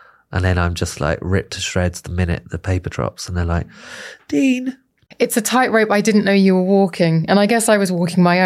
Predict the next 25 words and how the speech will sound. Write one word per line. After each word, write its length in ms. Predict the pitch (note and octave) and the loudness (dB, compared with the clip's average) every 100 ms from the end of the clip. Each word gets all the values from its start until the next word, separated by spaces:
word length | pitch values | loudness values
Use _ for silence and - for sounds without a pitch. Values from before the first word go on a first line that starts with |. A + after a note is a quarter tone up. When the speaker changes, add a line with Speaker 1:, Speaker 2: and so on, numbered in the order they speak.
| F3 | 2
Speaker 2:
own, 100 | D#3 | 2
but 160 | D#3+ | 2
I 160 | - F3 | 0 -2
di-, 180 | E3+ F#3 | 0 2
I 140 | F3+ | 2
didn't 240 | F3 F#3 | 2 0
realise 400 | F3+ F#3 F3 E3 | 2 2 2 0
yours 260 | F3 G3 F#3+ | 2 2 4
is 140 | F3 | 2
way 180 | D#3+ F3 | 2 2
more 140 | E3 D#3+ | 4 2
perilous. 640 | E3+ D#3+ D3+ D3 - - - - - - | 0 0 0 -2 -4 -10 -10 -14 -14 -6
Speaker 1:
It 140 | D3+ D3+ | -2 0
was, 180 | D#3+ - - | -2 -4 -2
uh, 40 | |
yeah. 460 | B2+ C#3 C#3 G#2+ G#2 - - | 0 2 2 2 -2 -6 -4
But 140 | C#3+ | 0
I 80 | A2+ | 0
don't, 340 | C#3+ D#3+ D#3+ - _ _ _ _ - | 2 0 -2 -12 _ _ _ _ -4
I 120 | C#3 D3 | 0 0
actually, 400 | D3 - C#3 C3+ | 0 -2 2 2
looking 280 | C#3 C#3 | 2 0
back 280 | A#2+ C3 - | -2 -4 -2
on 80 | F#2+ | -2
it, 260 | F2+ F#2+ | 0 -2